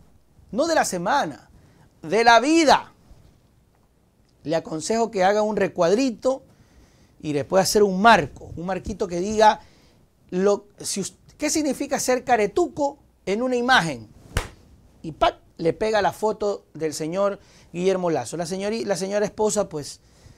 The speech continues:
no, aunque podríamos también criticar el hecho de la utilización de la, eh, imagen femenina de la esposa, eh, la utilización que también se está haciendo con el tema de Noboa con fines electorales,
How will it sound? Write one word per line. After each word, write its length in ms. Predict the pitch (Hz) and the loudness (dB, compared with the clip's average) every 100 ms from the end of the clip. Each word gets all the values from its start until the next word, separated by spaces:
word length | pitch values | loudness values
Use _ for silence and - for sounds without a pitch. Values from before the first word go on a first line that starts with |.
| _ _ | _ _
no, 340 | 196 240 254 - | 0 4 4 4
aunque 340 | 190 190 185 | 2 2 -2
podríamos 500 | 170 185 190 214 202 | -4 -2 2 0 0
también 260 | - 190 202 | -4 -4 -4
criticar 480 | 196 180 180 202 196 | -6 -8 -4 0 2
el 120 | 185 | 0
hecho 240 | 196 208 | -2 -2
de 100 | 180 | 0
la 240 | 175 175 - | 2 2 0
utilización 1000 | 226 269 233 214 214 233 214 - 214 220 | -6 -6 -6 -6 -6 -4 -4 -2 -4 -2
de 80 | 208 | 2
la, 260 | 180 156 - - - _ _ _ | 4 2 0 -20 -20 _ _ _
eh, 200 | 156 156 | -6 -6
imagen 640 | - 180 208 220 180 202 185 | -4 -2 0 0 0 -6 -6
femenina 760 | 190 175 185 214 214 196 190 | -6 -6 -6 -8 -2 0 0
de 120 | 165 | -2
la 80 | 160 | -4
esposa, 640 | 151 - 233 233 254 240 233 _ _ _ _ _ _ _ | -4 2 4 4 4 0 -2 _ _ _ _ _ _ _
eh, 160 | 156 151 | -8 -4
la 240 | 165 156 - | 0 -2 -2
utilización 840 | 226 277 247 226 220 214 180 226 | -6 -4 -4 -4 -2 -4 -2 -4
que 80 | 226 | -2
también 220 | 175 180 | -4 -4
se 60 | 202 | -4
está 120 | 190 | -4
haciendo 240 | 180 202 190 | -4 -4 -6
con 120 | 175 | -6
el 60 | |
tema 220 | 151 190 190 | -6 -2 -2
de 80 | |
Noboa 500 | 190 214 247 247 - - | 0 6 10 10 8 2
con 220 | - 165 | -8 -8
fines 260 | 156 233 220 | -6 -6 -4
electorales, 880 | 208 180 190 202 208 170 165 - | -4 -6 -2 4 4 4 -4 -10